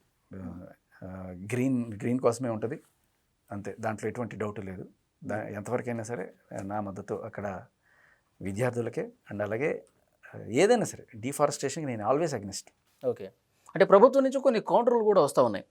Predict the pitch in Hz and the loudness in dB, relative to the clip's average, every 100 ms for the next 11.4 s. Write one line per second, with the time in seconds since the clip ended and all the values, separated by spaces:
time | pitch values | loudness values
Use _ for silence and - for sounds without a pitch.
0 | - - 123 113 - 165 - 123 139 160 | -14 2 4 4 4 4 4 4 6 6
1 | 170 160 139 131 180 160 139 151 143 123 | 6 4 4 2 4 6 6 8 4 0
2 | 110 151 - - - 135 139 170 233 208 | -2 -2 -4 -20 4 6 8 8 8 6
3 | 202 - 190 180 165 147 147 143 160 160 | 2 2 2 6 8 8 6 2 2 2
4 | 175 160 196 147 131 139 165 123 135 156 | 0 2 2 4 4 4 2 2 6 6
5 | 143 - 123 - _ _ _ - 139 135 | 6 -2 -4 -8 _ _ _ -4 0 0
6 | 123 127 117 98 87 _ _ _ _ _ | -2 -4 -4 -4 -6 _ _ _ _ _
7 | 123 117 127 135 127 120 110 - - - | -6 0 2 2 2 0 -2 -8 -14 -4
8 | 120 131 131 120 117 120 120 117 120 117 | 0 0 0 -2 -2 -2 0 -2 -2 -6
9 | 127 110 - 139 120 - 135 127 123 117 | -4 -4 -4 -6 -6 -4 0 2 2 0
10 | 110 120 113 117 117 107 117 110 123 139 | 0 -4 -2 -4 -6 -8 -8 -6 -2 -2
11 | 120 98 110 | -4 -6 -8